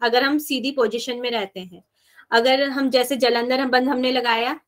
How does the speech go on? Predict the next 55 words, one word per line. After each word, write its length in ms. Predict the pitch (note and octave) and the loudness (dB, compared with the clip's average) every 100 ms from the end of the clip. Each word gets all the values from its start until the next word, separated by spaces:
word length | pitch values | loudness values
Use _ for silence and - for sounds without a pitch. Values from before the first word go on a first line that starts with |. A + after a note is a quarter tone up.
| - | -6
ऐसे 200 | - B3+ | -4 -2
जलंधर 420 | A#3 A3+ A3+ B3 | 0 0 0 -2
बंद 200 | B3 B3+ | -4 -4
लगाया 320 | B3 A#3 A#3 B3+ | 0 0 0 0
तो 160 | C#4+ | 0
वह 120 | C4+ | 2
रुक 200 | C4+ B3 | 2 0
जाता 320 | C4 G#3+ F3 G3 | 0 -2 0 -2
है। 60 | |
उसमें 220 | G3+ B3 | -2 -2
यही 160 | B3 B3+ | 2 2
बताया 500 | A#3+ B3 A#3+ A#3+ A#3+ | 2 0 0 0 -2
जाए 220 | A#3 C4+ | 0 -2
कि 200 | D4 D4 | -2 -2
हम 360 | C#4+ C#4+ C#4+ - | 0 -2 -4 -4
अमृत 340 | A#3+ A#3 C4 C4 | 0 2 2 2
का 80 | C#4 | 2
हमारा 320 | C#4+ B3+ B3 | 4 4 2
बचाव 400 | C#4+ A3+ A3+ A3 | 2 2 4 4
हो 100 | A3+ | 4
जाता 280 | G#3+ G#3+ G#3 | 2 -2 -4
है 60 | A#3+ | -2
जब 180 | B3 C4+ | -2 0
हम 160 | D4 B3+ | -2 -2
इस, 180 | C4+ E4+ G4 _ _ _ _ _ _ | -2 -2 -2 _ _ _ _ _ _
अ, 380 | A3+ A3 A3 G#3+ - G#3+ A3+ | 0 2 2 2 -2 -2 2
जलंधर 460 | A3+ A3+ A#3+ B3 | 6 6 6 4
बंद 220 | B3 B3 B3 | 4 4 4
लगाते 420 | A#3+ A3+ A3+ A#3+ | 4 2 -2 -4
हैं 280 | C4 C#4 C4 _ - | -4 -6 -8 _ 4
या 120 | B3+ | 6
जब 220 | C4 C#4 | 8 6
हम, 280 | D#4 D#4 C#4+ | 4 4 0
जब 280 | A3+ C4+ B3+ B3+ | 0 -4 -4 -8
विपरीत 480 | A#3+ B3 - D4 D4 | -6 -2 0 2 2
करनी 240 | C4+ C4+ | 2 2
मुद्रा 300 | C4 A#3+ C4 | 2 2 2
करेंगे, 300 | C4 B3+ C#4 | 2 0 0
विपरीत 400 | B3+ - C4+ C#4 | -2 -2 -2 0
करनी 220 | B3+ B3+ | 0 2
मुद्रा 260 | C4 B3 B3+ | 0 0 0
में 140 | B3+ | 0
क्या 140 | C#4 B3+ | 2 2
हो 40 | |
जाएगा, 280 | B3 B3+ D4+ | 2 0 0
हमारे 520 | D4 C4 C#4 C4+ D4 | 0 0 0 2 0
जो 160 | D4 D4 | 0 0
पैर 300 | B3 A#3 B3 | 0 2 2
है 80 | |
वह 80 | C4+ | 2
ऊपर 340 | C4+ B3 B3 B3+ | 0 2 0 0
की 140 | C#4 | 2
ओर 140 | C4 | 2
हो 40 | A#3+ | 2
जाएंगे 400 | B3+ B3 D4+ | 0 -2 -4